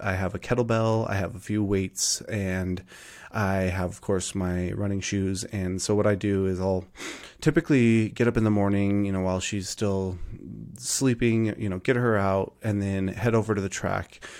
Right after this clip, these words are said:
where I will do two warm-up laps, you know, do some, you know, side step overs, some jogging, some ankle mobility. I'll just kinda work through some of, some of my warm-up. And then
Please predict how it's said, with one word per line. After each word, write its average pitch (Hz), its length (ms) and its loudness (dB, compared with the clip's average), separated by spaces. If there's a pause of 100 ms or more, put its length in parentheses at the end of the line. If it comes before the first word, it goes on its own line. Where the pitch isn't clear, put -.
(200)
where 104 260 4
I 110 120 6
will 110 160 4
do 98 300 0
two 135 200 2
warm-up 110 380 2
laps, 95 440 0
you 98 120 0
know, 90 160 0
do 95 160 -4
some, 90 520 -4
you 95 120 -6
know, 87 100 -6 (120)
side 101 360 2
step 113 260 0
overs, 101 720 2
some 90 540 -2
jogging, 98 1160 -2
some 90 280 -6
ankle 104 280 -2
mobility. 95 520 0
I'll 95 140 -2
just 107 240 -6
kinda 104 340 -2
work 95 240 -2
through 92 340 -2
some 95 200 -4
of, 95 300 -6
some 113 200 4
of 104 80 4
my 98 120 2
warm-up. 104 460 2 (220)
And 110 220 4
then 104 320 2